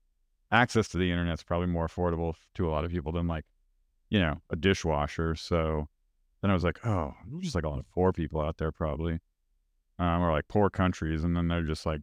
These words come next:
they don't realize it. But anyway, that is my long-winded way of getting to, because of, like, America's wealth and the fact that everyone can afford a car,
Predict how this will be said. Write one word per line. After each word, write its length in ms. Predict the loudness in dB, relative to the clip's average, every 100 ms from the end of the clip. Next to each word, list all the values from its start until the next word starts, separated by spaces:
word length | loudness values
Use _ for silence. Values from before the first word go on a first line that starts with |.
| -2
they 100 | 0
don't 220 | 2 0
realize 480 | 0 2 2 0 -2
it. 180 | -4 -6 _ _ _ _ _ _ _ -2
But 140 | 2
anyway, 480 | 2 0 -2 -6 -10 0
that 140 | 2
is 100 | 4 4
my 120 | 2
long-winded 600 | 4 2 2 0 0 -2
way 200 | 0 -2
of 120 | -2
getting 300 | -2 0 -2
to, 480 | -4 -2 -2 -2 -4 -10 _ _ _ _ _ -12
because 320 | -2 0 0
of, 80 | 0
like, 200 | 0 0
America's 480 | 0 0 -2 -4 -4
wealth 380 | 0 0 0 -2
and 80 | -4
the 40 |
fact 280 | -4 -6 -4
that 100 | -4
everyone 300 | -2 -2 -4
can 120 | -6
afford 360 | -8 -4 -2 -2
a 40 |
car, 580 | -4 -4 -2 0 -2